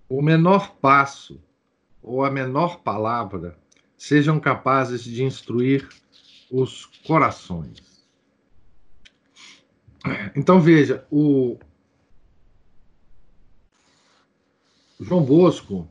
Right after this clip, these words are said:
São João Bosco, era um grande intelectual. E como todo grande intelectual, ele era tentado, né, à sofisticação,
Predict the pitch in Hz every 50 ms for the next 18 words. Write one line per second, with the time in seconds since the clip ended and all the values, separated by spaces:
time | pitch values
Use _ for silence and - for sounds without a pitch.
0 | _ _ _ - - 127 127 120 131 117 107 113 127 143 139 127 - - 95 87
1 | - _ _ _ _ _ _ _ _ _ _ _ _ _ _ _ _ _ - 107
2 | 147 156 160 170 165 170 170 160 156 147 139 131 131 131 120 131 165 190 226 240
3 | 247 247 247 226 196 165 127 117 127 131 123 104 123 113 110 104 98 - - 95
4 | 90 87 82 82 80 - _ _ _ _ _ _ _ _ _ _ _ _ _ _
5 | _ _ _ _ _ _ _ - 160 - - 185 220 220 208 170 - - - -
6 | 233 247 247 240 220 170 139 147 139 127 131 147 165 165 160 151 135 123 135 131
7 | 104 131 123 123 117 101 - - 107 113 135 147 156 139 117 104 95 - _ _
8 | _ _ _ _ _ _ _ _ _ _ _ _ _ _ _ _ _ _ _ _
9 | _ _ _ _ _ _ _ _ _ _ _ _ _ _ _ - 160 175 180 180
10 | 180 185 196 214 208 - - 220 247 262 226 - - 151 147 165 196 208 151 120
11 | 113 98 - - 104 127 151 175 185 180 - _ _ _ _ _ - 147 151 160
12 | 165 - - - 170 180 180 - - 196 165 - - - 190 - - 208 202 -
13 | - - 127 123 135 131 107